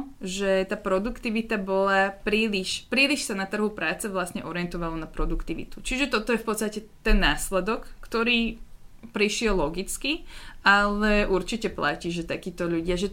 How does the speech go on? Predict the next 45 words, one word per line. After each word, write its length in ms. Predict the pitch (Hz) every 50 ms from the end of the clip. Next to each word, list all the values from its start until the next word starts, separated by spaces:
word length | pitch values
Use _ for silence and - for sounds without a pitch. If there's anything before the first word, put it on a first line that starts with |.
| -
nedá 320 | - 202 214 208 214 240 240
sa 160 | - 208 175
zase 240 | 180 165 - - 180
hovoriť, 380 | 165 170 - - 170 170 170 165
že 100 | 175 165 170
toto 260 | 165 - - 175 165 160 - - - - - - - 110
všetci, 720 | 104 - - - 233 226 226 - 190 165 170 - - -
všetci 480 | - - 214 202 202 - - - 208 180 180 170 - - 180
boli 320 | 180 170 180 180 185 180
ohrození 560 | - 180 175 180 180 175 175 175 170 175 175
vyhorením 560 | 175 180 185 190 190 190 196 196 202 190 180 170
alebo 240 | 165 165 170 175
sú 240 | 170 - 180 175 -
ohrození 560 | 185 175 190 180 175 175 175 196 185 185 185
vy-, 320 | 180 185 185 190 196 196 190
vyhorením 560 | 185 190 190 202 202 196 196 196 196 196 -
a 80 | 185 180
teraz 320 | - 190 190 180 - -
to 80 | 196 175
bude 240 | 175 180 175 180
zase 320 | 175 180 165 165 - 175 175
nová 240 | 175 170 170 165 165
generácia, 480 | 170 170 170 165 170 170 170 - 170
ktorá 240 | 170 - 185 175 170
nebude 320 | 165 165 165 170 165 170
robiť 300 | 165 165 160 160 165 165 -
nič. 400 | - 156 220 233 233 - - - - - - - - -
Ale 240 | - 190 196 220 226
je 80 | 220 220
to 80 | - -
ten 140 | 262 233
následok, 560 | 226 202 214 196 - - 269 240 190 147 147 -
lebo 300 | - 180 180 175 190 190
napríklad, 480 | 190 185 185 - 214 214 - 202 - -
keď 320 | - 196 196 - - 175
generácia 640 | 175 180 190 196 214 220 220 220 214 - 214 196 190
Z 160 | 180 190 190
sa 160 | - - 196
pozerala 480 | 185 190 185 196 208 196 196 190 190 185
na 160 | 175 165 185
svojich 240 | - - 208 190 185
rodičov, 480 | 180 165 170 180 185 - - 190 180
ktorí 240 | - - 185 185 180 175
jednoducho, 460 | 170 180 180 180 180 185 - - 190
e, 160 | 180 175